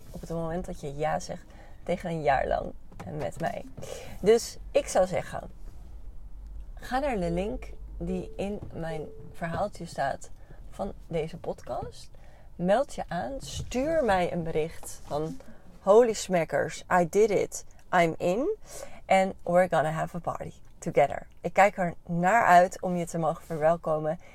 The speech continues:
in mijn All Inner Circle, waarin zoveel moois en nieuws staat te gebeuren. Hier moet je bij zijn.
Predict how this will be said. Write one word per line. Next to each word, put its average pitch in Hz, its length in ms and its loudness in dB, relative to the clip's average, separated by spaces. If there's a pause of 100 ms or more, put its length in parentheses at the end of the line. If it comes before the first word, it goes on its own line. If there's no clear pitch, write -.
(100)
in 180 120 0
mijn 170 300 6
All 196 260 6
Inner 175 260 0
Circle, 160 600 0 (300)
waarin 165 440 4 (160)
zoveel 185 500 4
moois 185 600 4
en 165 240 -4
nieuws 196 420 -2
staat 165 280 0
te - 80 -14
gebeuren. 160 480 -2 (280)
Hier 165 220 0
moet 165 340 0
je 151 80 -4
bij - 220 0
zijn. - 360 -8